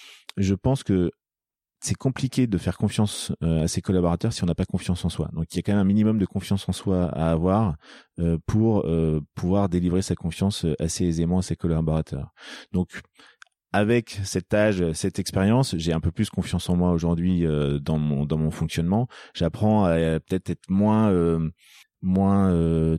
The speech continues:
touché par certaines situations qui peuvent être plus difficiles, à garder la distance nécessaire pour, euh, garder en tête le rôle de manager. Mais voilà, donc je pense que oui, la confiance, c'est indispensable. C'est, c'est en confiance qu'on donne le meilleur de soi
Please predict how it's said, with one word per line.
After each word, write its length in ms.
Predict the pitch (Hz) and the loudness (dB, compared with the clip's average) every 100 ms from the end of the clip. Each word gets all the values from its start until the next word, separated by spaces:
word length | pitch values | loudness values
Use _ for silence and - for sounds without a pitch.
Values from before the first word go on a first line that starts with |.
| - | -2
touché 340 | 123 117 123 | -2 0 -2
par 160 | - 90 | -2 -2
certaines 340 | - - 92 | -4 -2 -4
situations 440 | - - 87 - 95 | -4 -4 -4 -2 -4
qui 120 | - | -4
peuvent 160 | 87 82 | -2 -2
être 120 | 76 | -4
plus 140 | - | -8
difficiles, 480 | 95 82 - - 127 | -8 -8 -8 -2 0
à 80 | 92 | 0
garder 240 | 85 87 | 0 2
la 80 | 82 | 0
distance 400 | 78 87 98 92 | -2 -4 -4 -2
nécessaire 580 | 85 - - 95 92 76 | -4 -4 -2 0 0 -2
pour, 220 | - 80 | -2 -2
euh, 240 | 78 76 | 0 0
garder 300 | 76 82 82 | 0 0 0
en 80 | 80 | 0
tête 200 | 85 82 | -2 -4
le 60 | 78 | -2
rôle 140 | 82 | 0
de 40 | 82 | 0
manager. 480 | 76 76 87 120 120 - - - | 0 0 0 0 -2 -10 -20 -4
Mais 100 | 87 | 0
voilà, 300 | 85 78 67 | 2 0 -2
donc 180 | 76 78 | -6 -6
je 80 | - | -2
pense 220 | 110 - | -2 0
que 400 | 90 87 87 85 | 0 2 2 2
oui, 200 | 98 104 | 2 2
la 140 | 80 | 0
confiance, 400 | - 87 - 113 | -4 -4 -2 -2
c'est 100 | - | 0
indispensable. 680 | 82 95 - 87 87 107 82 80 | -2 -2 -2 -2 0 0 0 -4
C'est, 500 | - 78 76 73 71 | -4 -2 0 0 -2
c'est 320 | - 78 73 | -4 -2 -2
en 140 | 60 73 | -2 -4
confiance 460 | - 87 95 95 | -4 -4 -2 -2
qu'on 100 | - | -2
donne 140 | 78 80 | -2 0
le 80 | |
meilleur 200 | 78 80 | 0 0
de 100 | 82 | 0
soi 300 | 76 95 98 | -2 0 -2